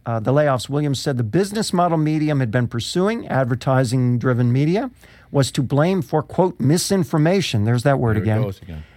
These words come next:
Speaker 1: And the Medium would no longer sell ads or help the publishers it hosted on its site with ad revenue, and therefore it no longer needed the people it had hired to work in those areas. <laughs> The problem with all this is that a lot of those publishers had signed on to Medium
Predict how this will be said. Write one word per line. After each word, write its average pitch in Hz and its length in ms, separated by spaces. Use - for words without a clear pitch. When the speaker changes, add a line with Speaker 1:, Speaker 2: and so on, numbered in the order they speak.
Speaker 1:
And 143 180
the 143 60
Medium 165 340
would 135 100
no 143 160
longer 196 340
sell 165 360
ads 170 260
or 117 120
help 165 200
the 160 80
publishers 156 640
it 131 80
hosted 147 440
on 139 80
its 127 140
site 139 180
with 127 140
ad 151 220
revenue, 147 400
and 123 160
therefore 139 360
it 127 60
no 131 180
longer 151 320
needed 135 360
the 117 80
people 147 360
it 117 120
had 113 120
hired 143 280
to 117 80
work 131 260
in 127 80
those 127 220
areas. 110 440
<laughs> - 140
The 113 80
problem 202 420
with 131 160
all 120 140
this 123 300
is 147 220
that 143 80
a 127 40
lot 151 220
of 170 80
those 123 140
publishers 131 720
had 139 200
signed 160 380
on 160 200
to 175 60
Medium 123 520